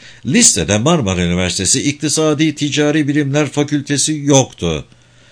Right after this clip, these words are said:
Ancak Marmara Üniversitesi İktisadi İdari Bilimler Fakültesi vardı diyor ve bir saptama yapıyordu. Recep Bey'in ısrarla ticari olarak yazdığı okulun adının idari bilimler olduğu açıktır.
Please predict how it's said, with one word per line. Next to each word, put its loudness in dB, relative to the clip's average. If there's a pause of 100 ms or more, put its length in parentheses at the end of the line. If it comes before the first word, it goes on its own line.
(200)
Ancak 2
Marmara 0
Üniversitesi -2
İktisadi -2
İdari 2
Bilimler 0
Fakültesi -4
vardı -2
diyor -2
ve 0
bir 0
saptama -2
yapıyordu. -2 (640)
Recep 4
Bey'in 2
ısrarla 2
ticari 2
olarak 0
yazdığı 0
okulun -2
adının -2
idari 0
bilimler 0
olduğu 0
açıktır. -2